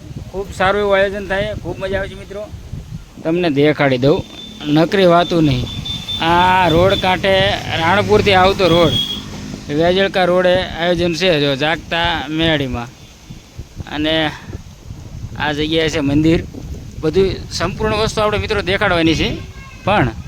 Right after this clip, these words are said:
ધીમે ધીમે હવે બધું દેખાડે છે. જો આવીને પહોંચ્યો છું અને આપણે બાકડે બેઠા હતા. તમે જો આ રીતનું કંઈક વાડી પાસેનું લોકેશન છે. અને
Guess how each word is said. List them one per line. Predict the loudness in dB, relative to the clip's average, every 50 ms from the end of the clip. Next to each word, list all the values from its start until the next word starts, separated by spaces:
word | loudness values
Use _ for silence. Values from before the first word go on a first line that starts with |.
| -12 -12 -12 -14 -14 -14 -12 -4
ધીમે | 0 2 2 4 4 4
ધીમે | 4 4 6 6
હવે | 6 6 4 4
બધું | 2 2 2 2
દેખાડે | 2 2 2 2 2 2
છે. | 2 4
જો | 4 4 6
આવીને | 6 6 6 4 4
પહોંચ્યો | 2 2 2 4 2 2 2
છું | 0 -4 -8 -8 -10 -14 -18 -20 -20 -20 -18 -16 -14 -10 -4
અને | 0 2 4 4 4 2 0 -4 -6 -4
આપણે | -4 -4 -2 -2 -2 0
બાકડે | 2 2 2 2 2 0 0 0 -2 -6 -10 -14 -14 -14 -16 -18 -18 -18 -16 -12
બેઠા | -4 0 0 2 2 2 0 -2
હતા. | -2 -4 -6 -8 -8 -8 -8 -8
તમે | -8 -8 -8 -6 -4 -4
જો | -2 -2 -2 -2 -4 -6 -6 -8 -8 -8 -10 -10 -14 -16 -16 -14 -14 -14 -14 -12 -12 -12 -12 -10 -10 -10 -10 -10 -10 -8 -6 -2
આ | 0 0 0 0
રીતનું | 0 -2 -4 -4 -2
કંઈક | -2 0 0
વાડી | 0 0 -2 -2
પાસેનું | 0 0 0 2 2 2 0
લોકેશન | 0 0 0 -2 -2 -2 -2 -2 -2
છે. | -4 -6 -6 -8 -12 -14 -14 -12 -12 -12 -12 -12 -10 -10 -10 -10 -10 -10 -10 -8 -8
અને | -6 -4 -4